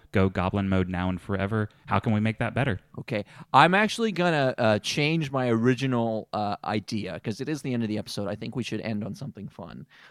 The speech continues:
Speaker 2: Uh, so rather than, uh, uh, parsing it down to just the word goblin with an exclamation point, I just wanna boil it down to the word again with an <laughs> exclamation point, 'cause I think that's a good <laughs> summary of what this podcast will ultimately become for you.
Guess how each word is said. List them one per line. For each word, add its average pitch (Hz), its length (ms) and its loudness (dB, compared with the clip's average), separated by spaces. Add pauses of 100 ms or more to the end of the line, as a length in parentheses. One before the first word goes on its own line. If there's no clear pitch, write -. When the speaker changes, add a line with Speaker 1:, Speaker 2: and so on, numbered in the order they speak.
(100)
Speaker 2:
Uh, 107 300 6
so 131 140 -2
rather 160 280 6
than, 208 240 0
uh, 135 400 4
uh, 117 580 2 (180)
parsing 135 340 0
it 120 100 -2
down 123 240 0
to 113 80 -2
just 113 240 -4
the 123 60 -6
word 107 280 -2
goblin 113 400 0
with 147 100 -2
an 156 80 -4
exclamation 165 720 -4
point, 180 360 -4 (500)
I 120 100 4
just 185 240 4
wanna 262 220 2
boil 165 300 8
it 156 100 2
down 139 280 2
to 131 100 -8
the 127 80 0
word 120 320 4 (100)
again 113 720 0
with 123 220 2
an 175 60 8
<laughs> 147 60 8
exclamation 107 560 0
point, 85 300 -10 (260)
'cause 202 80 -2
I 262 80 8
think 277 180 2
that's 233 120 4
a 196 80 4
good 180 200 4
<laughs> - 60 -4
summary 202 340 0
of 160 100 -2
what 214 160 0
this 202 160 -6
podcast 127 500 0
will 131 100 0
ultimately 127 420 0
become 107 340 -4
for 104 140 -10
you. - 180 -16